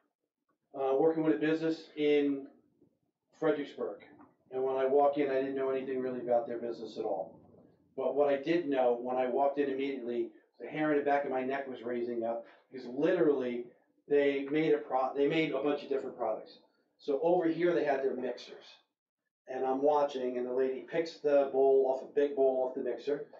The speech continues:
She walks all the way back to, it's about the distance, maybe a little bit longer, the back,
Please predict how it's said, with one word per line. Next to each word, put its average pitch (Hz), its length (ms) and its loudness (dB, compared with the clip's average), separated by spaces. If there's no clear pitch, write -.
She 127 160 -10
walks 135 200 -4
all 151 180 4
the 147 80 2
way 139 40 0
back 139 260 0
to, 127 80 -10
it's - 200 -16
about 170 360 0
the 143 60 -8
distance, 139 460 -2
maybe 143 200 -2
a 131 40 -4
little 135 160 2
bit - 100 -6
longer, 127 260 0
the 120 60 -4
back, 127 260 2